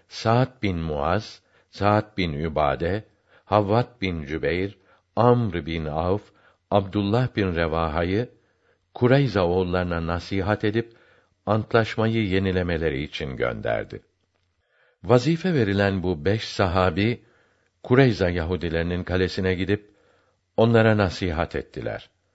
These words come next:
Fakat nasihat kâr etmiyordu.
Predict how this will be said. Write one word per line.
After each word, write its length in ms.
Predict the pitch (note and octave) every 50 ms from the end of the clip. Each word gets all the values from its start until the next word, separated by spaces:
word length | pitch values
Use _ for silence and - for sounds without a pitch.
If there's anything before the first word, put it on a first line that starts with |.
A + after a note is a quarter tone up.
| _ _ _ _ _ _ _ _ _
Fakat 460 | - G2 G2 - A#2+ A2 - - - _ _ _ _ _ _ _ _ _ _ _ -
nasihat 720 | - F#2+ G#2 F#2+ - - A#2 A2 G#2 A2+ A2+ - - - -
kâr 240 | A2 G#2 G2 F#2+ F2+
etmiyordu. 760 | G2+ F#2+ - - - B1+ A#1+ A#1 A#1 A#1+ A#1 - G#1+ -